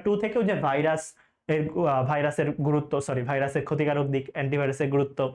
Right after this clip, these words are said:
এই জিনিসগুলো পড়তাম, সফটওয়্যার ইনস্টল আনইনস্টল পড়তাম, এগুলা রিটেনের জন্য পড়তাম। আর বাকি জিনিসগুলো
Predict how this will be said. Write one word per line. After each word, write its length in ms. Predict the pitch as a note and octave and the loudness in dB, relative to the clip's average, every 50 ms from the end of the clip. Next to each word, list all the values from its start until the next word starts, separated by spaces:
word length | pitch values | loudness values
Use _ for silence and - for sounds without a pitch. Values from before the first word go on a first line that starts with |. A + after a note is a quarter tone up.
| - - - - _ _ - | -8 -20 -20 -20 _ _ 0
এই 120 | G3 G3 | 2 2
জিনিসগুলো 360 | E3 E3+ E3 D#3 D3+ D#3+ D#3+ D#3 D#3 D#3+ | 4 2 2 2 2 2 2 2 2 0
পড়তাম, 240 | D3+ D#3 - D3 D3 | -2 0 -2 -2 -2
সফটওয়্যার 400 | - - D3+ C#3 - D#3 D3+ D3+ | 0 -2 -2 0 0 0 2 2
ইনস্টল 200 | D#3 D3+ - D#3+ | 0 2 0 0
আনইনস্টল 380 | D3+ C#3+ C#3+ C#3 - D3+ C#3+ C#3 C#3 | 0 0 0 0 0 -2 0 0 -2
পড়তাম, 260 | C3+ C3+ - C3+ C3+ C3+ | -4 -2 -4 -6 -6 -2
এগুলা 360 | - E3 D3+ E3+ G#3 B3+ - - - | -2 2 2 2 2 0 -2 -2 -4
রিটেনের 320 | D3 C3 C#3+ C#3+ C#3+ C3 C3+ | -2 0 0 0 0 0 0
জন্য 100 | C3 C3 B2+ C3+ | 0 -2 0 -2
পড়তাম। 260 | B2+ B2+ - C3 C3 C3 - - - - - | -4 -4 -4 -6 -8 -8 -10 -18 -20 -12 -4
আর 100 | - C#3+ | -4 -2
বাকি 280 | C#3 D3+ D3+ F3 - A3 | -2 -2 -4 -2 -2 0
জিনিসগুলো 420 | F3 F3 E3 E3 D#3 D3+ D#3 F#3 | 2 2 2 2 2 2 2 0